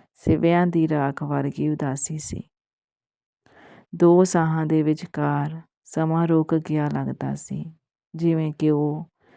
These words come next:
ਜਲ ਰਹੇ ਗੱਡੀ ਦੇ ਡੱਬੇ ਨੂੰ ਵੇਖ ਰਿਹਾ ਹੋਵੇ। ਦਮ ਘੁੱਟਦੇ ਸੰਨਾਟੇ ਨੂੰ ਫਕੀਰ ਦੀ ਵਿਰਾਗਮਈ ਆਵਾਜ਼ ਨੇ ਤੋੜਿਆ।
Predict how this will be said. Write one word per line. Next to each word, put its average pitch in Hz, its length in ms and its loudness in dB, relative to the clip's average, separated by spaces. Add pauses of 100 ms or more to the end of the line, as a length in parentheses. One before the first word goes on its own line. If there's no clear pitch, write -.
(420)
ਜਲ 165 320 6
ਰਹੇ 156 600 -2 (600)
ਗੱਡੀ 165 340 4
ਦੇ 160 180 0
ਡੱਬੇ 147 500 -4 (380)
ਨੂੰ 170 200 0
ਵੇਖ 151 340 0
ਰਿਹਾ 143 300 -4 (100)
ਹੋਵੇ। - 240 -10 (2000)
ਦਮ 170 380 6 (100)
ਘੁੱਟਦੇ 165 600 2 (300)
ਸੰਨਾਟੇ 170 680 2
ਨੂੰ 156 200 -2
ਫਕੀਰ 156 560 0
ਦੀ 151 380 -2 (240)
ਵਿਰਾਗਮਈ 165 720 2
ਆਵਾਜ਼ 147 380 0
ਨੇ 147 200 -4
ਤੋੜਿਆ। 147 680 -6